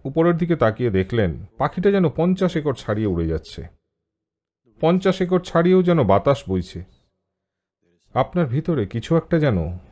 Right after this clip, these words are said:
পাগল হয়ে ওঠে। আপনার চারপাশে যারা সুস্থতার ভান করেন, তারা বলেন, "বন্ধ করুন ওই পাগলামি, শুধু এখানে যা করো সেটা করুন,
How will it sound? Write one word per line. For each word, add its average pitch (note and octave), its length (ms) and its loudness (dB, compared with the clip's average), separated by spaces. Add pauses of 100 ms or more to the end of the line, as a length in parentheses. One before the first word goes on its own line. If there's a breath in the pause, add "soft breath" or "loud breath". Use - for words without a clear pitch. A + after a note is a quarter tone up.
পাগল E3 380 6
হয়ে F#2+ 180 8
ওঠে। D#2+ 260 -2 (2250)
আপনার C#3+ 220 0
চারপাশে A2+ 680 0
যারা A2 260 2
সুস্থতার F#3 520 -4
ভান G#2+ 300 0
করেন, F2+ 320 0
তারা C3+ 240 -4
বলেন, C3+ 320 -2
"বন্ধ D#3 280 2
করুন F#3 240 2
ওই D#3+ 80 2
পাগলামি, F2 440 0 (180)
শুধু F3+ 320 -4
এখানে G3 320 -2
যা D#3 160 2
করো F3+ 240 -2
সেটা G3 240 -4
করুন, F2 280 -4